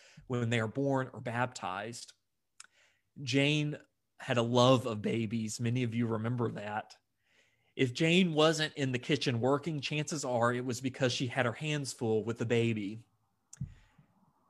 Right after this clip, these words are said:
And Linda shared with me that upon going through Jane's house after her death, her daughter found several unfinished prayer shawls that she had been working on when she died.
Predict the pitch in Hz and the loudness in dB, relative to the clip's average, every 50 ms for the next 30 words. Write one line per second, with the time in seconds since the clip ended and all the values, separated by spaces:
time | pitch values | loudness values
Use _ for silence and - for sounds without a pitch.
0 | _ _ _ _ 147 143 135 151 165 160 143 131 - - 165 147 143 143 131 120 | _ _ _ _ -6 -4 -2 0 2 2 2 2 2 2 2 2 2 4 4 2
1 | 117 113 - 123 120 120 113 190 - 139 - - - 151 139 135 131 131 139 156 | 0 0 0 0 0 0 0 -2 -4 -6 -6 -4 -2 0 0 0 2 0 2 2
2 | 147 135 120 - - 139 131 123 113 - 127 123 123 120 117 - - 170 156 135 | 0 -2 -4 -2 0 2 2 2 0 0 -2 -2 -2 -2 -4 -4 0 2 4 4
3 | 127 120 - - - - 127 131 117 - 123 113 127 120 104 127 127 127 123 117 | 4 2 0 -6 -8 -6 -6 -8 -6 -6 -6 -4 -4 -2 0 4 6 6 6 6
4 | 120 - - _ - - - - _ _ _ _ _ _ - - 156 131 143 135 | 4 -2 -10 _ -20 -20 -20 -20 _ _ _ _ _ _ -4 -2 0 2 4 4
5 | 135 143 139 135 127 120 120 - 135 131 131 131 123 - - 175 180 175 185 180 | 6 6 6 4 2 0 0 0 2 2 2 0 -2 -4 -2 -2 -2 0 0 0
6 | 180 170 170 165 - - 143 147 151 156 143 - - 135 131 135 120 - - - | 0 0 -2 -6 -8 -6 -4 -4 -4 -4 -6 -6 -4 -4 -4 -4 -4 -6 -8 -10
7 | - - 135 123 123 123 120 - - - 104 101 98 104 107 101 - - 117 - | -10 -4 0 2 4 4 2 2 -2 -2 -4 -4 -4 -6 -8 -8 -8 -8 -6 -6
8 | - - 156 147 123 117 127 113 113 110 110 113 117 117 120 - 117 107 104 101 | -6 -6 -4 -4 -4 -4 -4 -4 -4 -4 -2 -2 -4 -4 -4 -6 -8 -8 -6 -8
9 | 104 104 107 107 107 110 113 - _ _ - 117 113 110 - 127 113 104 104 104 | -8 -8 -8 -8 -8 -10 -12 -14 _ _ -10 -10 -8 -8 -6 -8 -8 -8 -8 -10
10 | 104 104 104 113 113 - | -10 -10 -10 -10 -12 -12